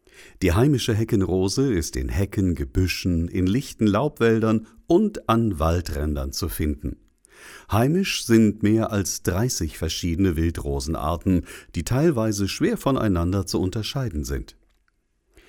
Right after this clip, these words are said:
Die Heckenrose wird auch Hundsrose genannt, als Ausdruck für ihre Minderwertigkeit gegenüber den Edelrosen.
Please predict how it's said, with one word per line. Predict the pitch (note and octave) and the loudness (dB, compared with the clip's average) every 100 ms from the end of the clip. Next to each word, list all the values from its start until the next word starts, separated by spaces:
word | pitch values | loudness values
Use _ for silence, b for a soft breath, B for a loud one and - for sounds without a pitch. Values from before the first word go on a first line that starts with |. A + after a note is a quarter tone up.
| B B B - | B B B 2
Die | C3 | 4
Heckenrose | F3+ F3 A#2 E2+ F2+ B2 D#3 | 4 4 2 2 0 0 0
wird | C3 B2 G#2+ | 0 0 0
auch | G#2+ G#2+ - | 0 0 -2
Hundsrose | E3 E3 C3 - - D2+ D#2+ D#2 D#2 | 2 4 2 -2 -2 0 2 0 -2
genannt, | E2 E2 E2 E2+ D#2+ | -2 -2 0 -2 -2
als | D2 D2+ - | -4 -6 -6
Ausdruck | A#2 C3 - A2 A#2 | -4 -4 -2 -4 -4
für | - G#2+ G2+ | -4 0 0
ihre | - G2 F2+ | 0 0 0
Minderwertigkeit | E2+ B2+ B2 D#2 D#2 D#2+ D#2+ - E2+ E2+ - | 0 0 -2 -2 -2 -4 -6 -8 -6 -4 -4
gegenüber | E2+ E2+ D#2+ D#2 C#2+ E2 E2+ | -4 -2 -4 -6 -2 -2 -2
den | D#2 G#2 A2+ | 0 -2 0
Edelrosen. | A2+ E2+ D2+ C2 C#2 C2+ C2+ | 0 0 -2 -2 -4 -4 -8